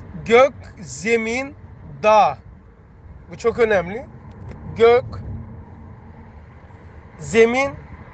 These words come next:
dağ. <clears throat> Tamam mı abim? Üç tane şey. Tahammülünden çekildiği ve korktuğu,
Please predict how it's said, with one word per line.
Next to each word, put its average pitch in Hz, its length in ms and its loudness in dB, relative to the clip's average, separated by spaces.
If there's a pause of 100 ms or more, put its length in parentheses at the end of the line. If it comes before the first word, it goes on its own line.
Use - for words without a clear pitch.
(580)
dağ. 196 340 6 (840)
<clears throat> 233 760 -12
Tamam 247 280 -4
mı 202 100 -2
abim? 143 320 -2 (840)
Üç 254 200 -6
tane 214 340 4
şey. 170 340 -8 (720)
Tahammülünden 233 760 4
çekildiği 214 680 -8
ve 190 200 -4
korktuğu, 220 600 0